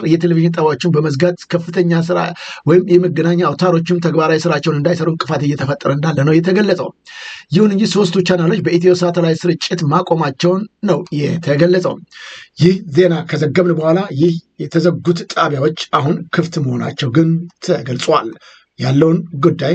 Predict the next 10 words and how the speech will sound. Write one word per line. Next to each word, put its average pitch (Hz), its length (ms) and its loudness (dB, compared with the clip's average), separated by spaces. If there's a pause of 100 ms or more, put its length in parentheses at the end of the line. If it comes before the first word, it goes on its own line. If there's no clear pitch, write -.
በዚህም 151 680 0
ጉዳይ 147 240 -2
ላይ 170 180 0
አጣርተን - 460 -4
ወደፊት 151 440 -2
መረጃዎቹን 147 560 -2
ይዘን 156 240 0 (200)
የምንመጣ 151 640 0
መሆኑን 131 320 -2 (200)
እንገልጻለን። - 840 -4